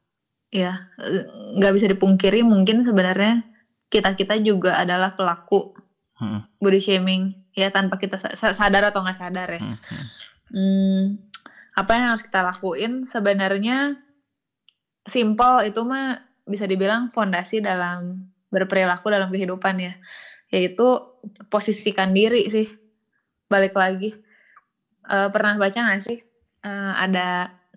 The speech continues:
Speaker 1: sa-, quotes-nya salah satu itu Lao Tzu atau Gandhi ya. Intinya gini loh, kita setiap kali mau melakukan sesuatu, eh,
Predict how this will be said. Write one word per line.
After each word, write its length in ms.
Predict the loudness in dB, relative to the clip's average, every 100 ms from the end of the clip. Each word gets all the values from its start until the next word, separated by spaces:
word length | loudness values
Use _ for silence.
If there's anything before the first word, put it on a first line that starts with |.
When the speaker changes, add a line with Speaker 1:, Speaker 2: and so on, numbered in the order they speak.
| _ _ -20 -20 -20
Speaker 1:
sa-, 200 | -16 -8
quotes-nya 800 | 0 2 2 0 -2 0 0 -2
salah 280 | 0 0 0
satu 760 | -2 -2 -2 0 2 0 -2 _ _ _ _ _ -20 -20 -20 -20 _ _ _
itu 220 | -2 2 4 2 0
Lao 300 | -2 -2 -2
Tzu 200 | -4 -4
atau 420 | -4 -2 0 2
Gandhi 440 | 2 2 4 4 4
ya. 40 |
Intinya 340 | 4 4 4 4
gini 220 | 4 4
loh, 240 | 2 0 -2
kita 240 | 0 0
setiap 320 | 0 0 0
kali 220 | 2 2 2
mau 120 | 2
melakukan 440 | 2 0 0 0
sesuatu, 300 | 0 -2 -2 -2 -6 -4
eh, 340 | 0 0